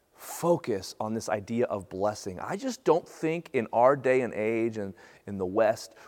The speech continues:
we truly understand what it means to proclaim and to speak blessing, especially as Christians, biblical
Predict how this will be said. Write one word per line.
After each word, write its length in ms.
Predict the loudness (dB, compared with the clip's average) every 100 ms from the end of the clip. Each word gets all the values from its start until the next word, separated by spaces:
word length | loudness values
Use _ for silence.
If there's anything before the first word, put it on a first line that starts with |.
| -12
we 240 | -4 -2 -2
truly 560 | -6 0 2 4 2
understand 640 | 0 0 -2 -2 -2 -2 2
what 120 | 0
it 80 | 0
means 560 | -2 -2 -2 -6 -10
to 160 | -10 -10
proclaim 920 | -4 -4 -4 -6 -2 0 -2 -4 -4
and 180 | -6 -4
to 100 | -6
speak 600 | -6 -10 -10 -4 -4 -6 -8
blessing, 480 | 0 0 0 -12 -16 -20 _ _ _ _ _ _ _ _ _ _ -12
especially 960 | -6 -4 -4 0 2 4 4 6 6
as 160 | 2 -2
Christians, 720 | -8 -4 -4 -2 -4 -4 -6
biblical 720 | -6 2 2 2 -6 -6 -8